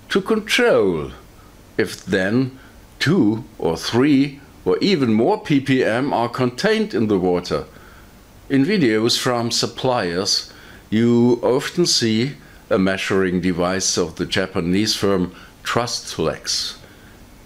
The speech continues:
It is able to show a maximum of two ppm, and with that one sh-, knows that this,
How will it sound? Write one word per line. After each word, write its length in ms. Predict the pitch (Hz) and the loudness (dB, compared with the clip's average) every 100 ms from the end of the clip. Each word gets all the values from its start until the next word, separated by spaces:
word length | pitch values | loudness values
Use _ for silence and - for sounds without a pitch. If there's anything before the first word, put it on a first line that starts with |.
| - | -6
It 160 | 151 196 | -2 0
is 160 | - | 2
able 260 | 104 127 165 | 2 2 2
to 120 | 165 | 0
show 400 | 147 - 123 135 | 0 2 4 4
a 80 | 123 | 4
maximum 880 | 110 107 107 - 110 82 95 135 170 | 2 0 -2 -2 -2 0 0 0 -2
of 360 | - 110 - - - | -2 -2 -6 -20 -6
two 380 | - 262 120 - - - | 0 2 2 -2 -10 -2
ppm, 800 | 127 92 98 95 90 85 78 82 | -2 0 0 0 0 -2 -4 -6
and 420 | 95 110 107 - - - - - - - - - - - - - | -4 -2 -4 -6 -12 -14 -18 -16 -18 -18 -18 -20 -18 -18 -18 -6
with 260 | 107 107 - | -4 -2 0
that 320 | 117 156 165 | -2 -2 -2
one 340 | 139 131 131 | 0 2 2
sh-, 280 | 127 - - - - | 0 -2 -4 -6 0
knows 560 | 127 127 175 175 - | 2 4 2 0 -2
that 400 | 143 127 - - - - | 0 -2 -4 -16 -14 -8
this, 600 | 110 139 - - - | -2 0 0 -2 -4